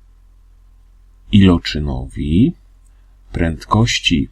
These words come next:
prostopadłej do brzegu, czyli prędkości łódki względem wody, razy czasowi,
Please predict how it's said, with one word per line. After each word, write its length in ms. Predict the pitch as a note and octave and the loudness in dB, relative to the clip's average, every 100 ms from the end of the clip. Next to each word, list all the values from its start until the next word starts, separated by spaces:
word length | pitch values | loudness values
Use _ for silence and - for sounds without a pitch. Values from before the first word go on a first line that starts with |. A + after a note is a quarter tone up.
| - | -4
prostopadłej 1040 | F#2+ G2+ - F2+ - F2+ G#2 F2+ C2 A#1+ | -2 -2 -2 -2 0 -2 0 0 0 -4
do 160 | A1 C#2+ | -6 -8
brzegu, 640 | - - - - C2 A#2+ - | -8 -10 -10 -8 0 0 0
czyli 200 | D#2+ F2 | -6 -8
prędkości 600 | - D2 - E2 - - | -10 -10 -10 -14 -14 -14
łódki 360 | - - - | -14 -14 -12
względem 540 | - - G1+ G#1+ A#1 - | -12 -10 -8 -6 -8 -8
wody, 500 | - - - D3 F#3+ - - - | -12 -8 -2 0 -2 -10 -12 -6
razy 580 | D#2+ D2 D2+ F#3 C3+ - - | -4 -4 -4 -2 -2 -4 -12
czasowi, 600 | - C3 - D3 - - | -6 -2 0 0 -4 -8